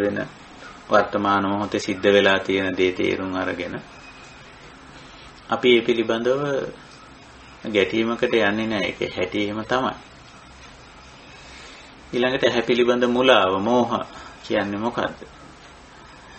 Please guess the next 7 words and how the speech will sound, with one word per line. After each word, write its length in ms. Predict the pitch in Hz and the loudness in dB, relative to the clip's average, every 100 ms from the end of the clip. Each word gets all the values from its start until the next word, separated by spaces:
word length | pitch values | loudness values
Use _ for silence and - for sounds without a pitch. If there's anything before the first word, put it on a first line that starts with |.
| - - 127 | -20 -10 -2
ඒක 160 | 120 | 2
අර 140 | 117 110 104 - | 4 4 2 0
අපි 180 | 110 113 | -4 -4
කලින් 340 | 107 101 104 | -2 0 0
කතා 340 | 104 101 107 101 | -4 -4 -2 -2
කළ 220 | 104 104 104 | -4 -6 -6
සක්කාය 560 | - - 101 - 104 | -6 -6 -6 -2 0